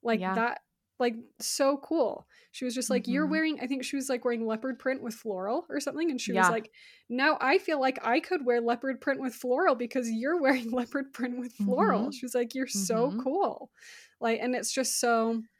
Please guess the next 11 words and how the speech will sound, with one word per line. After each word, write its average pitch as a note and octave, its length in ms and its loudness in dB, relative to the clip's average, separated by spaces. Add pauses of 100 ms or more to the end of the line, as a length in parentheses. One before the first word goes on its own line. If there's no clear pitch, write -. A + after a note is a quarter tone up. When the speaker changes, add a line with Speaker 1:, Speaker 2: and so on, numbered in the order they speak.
(580)
Speaker 1:
fun A#3+ 300 0
to B3 100 -4
see A3+ 240 -2
people, G3+ 560 -6 (500)
like, G3+ 240 -6 (160)
know G#3+ 240 0
who G#3 140 -2
they G3 140 -6
are F3+ 180 -4
and, F#3 100 -8
like, F#3 200 -10